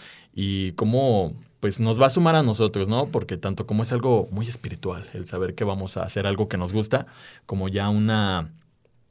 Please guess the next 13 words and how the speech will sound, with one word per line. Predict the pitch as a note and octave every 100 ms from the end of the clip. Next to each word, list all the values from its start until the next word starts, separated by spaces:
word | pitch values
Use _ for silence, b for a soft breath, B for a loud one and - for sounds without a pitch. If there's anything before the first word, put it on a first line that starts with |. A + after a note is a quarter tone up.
| -
eh, | A2+ G2 F#2 E2+ D#2+ D#2+ D#2+ - - _ _ _
pues | A#2 A#2
sí, | E3+
un, | E3+ C3
un, | B2 B2
un | A#2+ B2+
beneficio | D3+ A2+ A2+ C3+
económico | G#2 F#2+ G#2 G#2+
que | F#2+
le |
podríamos | F2 F#2 F#2 F#2
sacar. | - E2
Entonces, | F#2 A2 C#3 D3